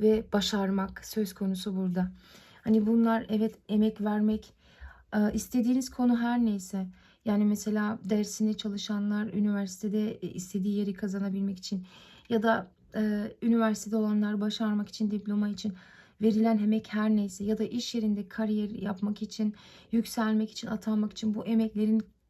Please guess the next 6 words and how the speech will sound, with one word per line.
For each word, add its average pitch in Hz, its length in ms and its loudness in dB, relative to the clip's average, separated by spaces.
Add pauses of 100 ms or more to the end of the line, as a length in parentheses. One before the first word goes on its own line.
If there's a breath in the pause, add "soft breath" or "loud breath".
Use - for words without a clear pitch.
(100)
karşılığı 214 600 -2 (580 loud breath)
garanti 226 540 4
diyor 190 220 2
bu 185 80 -2
kartta 185 560 -4 (100)
melekler. 190 500 0